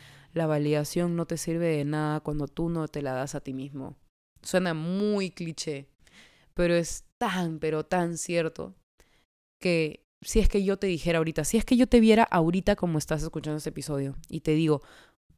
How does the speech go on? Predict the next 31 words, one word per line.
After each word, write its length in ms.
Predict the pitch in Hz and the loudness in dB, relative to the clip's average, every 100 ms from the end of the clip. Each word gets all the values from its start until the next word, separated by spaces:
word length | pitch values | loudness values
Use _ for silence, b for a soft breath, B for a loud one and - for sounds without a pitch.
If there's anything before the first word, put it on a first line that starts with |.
| _ | _
"Oye, 300 | 156 151 143 | -4 -2 -2
qué 260 | - 165 - | -4 -6 -4
horrible 840 | 156 151 147 156 175 147 135 135 - | -6 -6 -4 -2 -2 -2 -4 -6 -10
el 140 | - 139 | -6 -4
outfit 300 | 135 - 143 | -4 -8 -8
que 120 | 143 | -8
tienes 300 | 143 135 - | -6 -6 -6
puesto", 420 | 151 135 - - - - | -6 -6 -8 -12 -12 -2
ya 120 | 190 | 0
sea 120 | 247 | 2
una 280 | 247 240 - | 0 0 -2
pijama, 680 | 147 135 110 80 - 208 214 _ _ _ | -4 -2 -4 -6 -8 -8 -12 _ _ _
ya 120 | 170 | -4
sea 180 | 180 170 | 0 0
ropa 280 | 156 - - | 0 -4 -4
vieja, 280 | 147 196 190 | -2 -2 -2
lo 140 | 175 | -2
que 80 | 165 | -4
tengas 280 | 202 233 - | -4 -6 -4
puesto, 300 | 208 - 190 | -4 -4 -4
yo 120 | 180 | -4
te 80 | 170 | -4
digo 240 | 165 165 | -2 -2
eso, 220 | 156 - B B B B B | -2 -8 B B B B B
automáticamente 840 | 165 165 180 190 185 185 175 180 - | -4 0 0 -2 -2 -2 -2 -4 -2
algo 300 | 175 180 180 | 0 0 0
en 120 | 165 | -4
ti 480 | - 175 160 160 - - | -4 -6 -6 -10 -18 -8
se 180 | - 160 | -4 -2
puede 360 | - 170 170 | 2 4 4
remover. 760 | 165 165 156 147 156 156 147 | 0 -2 -2 -2 -2 -2 -6